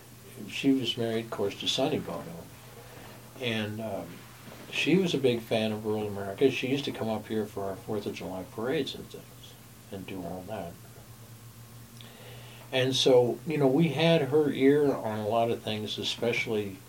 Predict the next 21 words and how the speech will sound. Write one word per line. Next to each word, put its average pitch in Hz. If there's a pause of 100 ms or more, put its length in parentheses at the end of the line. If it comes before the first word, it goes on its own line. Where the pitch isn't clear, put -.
(400)
disaster 110
preparedness 101
and, 90 (240)
and, 104 (160)
um, 87 (520)
the, 117 (560)
the, 127
basically 113
the 98
state 107
of 101
the -
community. 92 (1120)
And 110 (220)
she, 185
uh, 135
we, 123 (400)
when 120
the 110
recession 110
came 110